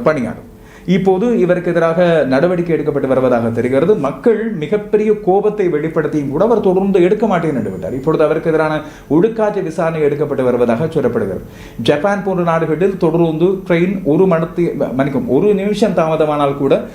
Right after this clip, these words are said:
அவர்கள் பகிரங்கமாக மன்னிப்பு கேட்பதை வழக்கமாக வைத்திருக்கிற நேரத்தில் நாற்பது நிமிடங்கள் ஒரு சாப்பாட்டு பாசலுக்காக ஒருத்தர் தொடர்வதை நிறுத்தி வைத்திருக்கிறார் என்று வரும்போது எங்களது மக்களின் நேரமெல்லாம் சும்மா குப்பைக்கு போடுவது போல அவர்கள் எடுத்திருக்கிறார்கள் போல தெரிகிறது. இந்த விடயத்தின் போதுதான் இன்னும் ஒருவர்,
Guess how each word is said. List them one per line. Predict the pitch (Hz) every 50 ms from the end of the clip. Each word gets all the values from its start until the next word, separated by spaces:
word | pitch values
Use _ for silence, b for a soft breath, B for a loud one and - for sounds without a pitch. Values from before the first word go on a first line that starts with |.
| B B B
அவர்கள் | 147 160 170 170 160
பகிரங்கமாக | - 160 165 180 208 208 196 180 175 170 180 196 165
மன்னிப்பு | 143 143 165 196 226 226 226 214
கேட்பதை | 220 202 175 - 185 170 175
வழக்கமாக | 165 151 151 160 160 170 160 151 151 151
வைத்திருக்கிற | 139 139 139 143 127 139 135 135
நேரத்தில் | 135 160 - 190
நாற்பது | 160 139 139 170 196 196 - 240 226 220
நிமிடங்கள் | 196 185 175 175 185 196 190
ஒரு | 175 151 156
சாப்பாட்டு | - - - 165 175 190 185 - - 214 214 214 - 220 208 208 -
பாசலுக்காக | 185 180 180 180 185 175 185 180 190 180 170 165
ஒருத்தர் | 156 156 160 156 190 190 185 185 B B B B B
தொடர்வதை | - 180 185 202 208 208 208 202 196 175
நிறுத்தி | 170 170 175 180
வைத்திருக்கிறார் | 180 170 165 165 180 165 151 170 160 151
என்று | 151 147
வரும்போது | 143 143 143 147 143 156 151 156 156 151 B B B B
எங்களது | 151 170 180 185 185 180 165 160
மக்களின் | 156 165 170 - 233 226 196
நேரமெல்லாம் | 175 170 180 196 196 185 180 170 180 190 202
சும்மா | - 190 196 190
குப்பைக்கு | 185 196 - 180 175 180 - 247 240 240 233 226
போடுவது | - 185 180 175 170 175 170 165
போல | 170 175 180 180
அவர்கள் | 185 180 175 165 160
எடுத்திருக்கிறார்கள் | 160 156 156 170 147 170 156 147 143 147 151 135
போல | 147 143 143
தெரிகிறது. | 139 143 143 131 120 117 113 117 - - B B B B B B B B
இந்த | - 226 233 233 240 233 226 220 214 208
விடயத்தின் | 214 233 - 269 240 254 240 202
போதுதான் | 190 196 196 233 240
இன்னும் | 226 208 208 202 185
ஒருவர், | 175 170 165